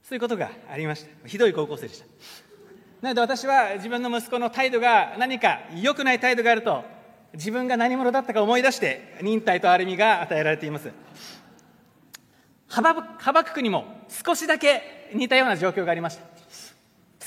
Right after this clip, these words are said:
少しだけ。ハバククの一章は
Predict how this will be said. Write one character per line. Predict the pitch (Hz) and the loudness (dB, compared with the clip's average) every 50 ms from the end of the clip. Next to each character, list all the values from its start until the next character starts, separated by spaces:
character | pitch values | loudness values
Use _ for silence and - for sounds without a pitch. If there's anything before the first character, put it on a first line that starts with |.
| - | -6
少 | 233 | -6
し | 220 196 | -4 -2
だ | 180 190 165 | 0 -2 -2
け。 | - 156 - - - - - - - _ _ _ _ _ _ _ _ _ _ _ _ _ _ _ _ _ | -2 -4 -12 -12 -18 -20 -20 -20 -20 _ _ _ _ _ _ _ _ _ _ _ _ _ _ _ _ _
ハ | - - 269 | -2 0 2
バ | 330 330 | 2 2
ク | 330 - | 0 -2
ク | 302 | -6
の | 262 247 | -4 -4
一 | 262 254 | -4 -6
章 | - - 247 220 | -4 -2 0 2
は | 214 214 208 202 165 - - - - - - - | 4 6 6 4 4 2 -4 -12 -18 -20 -20 -20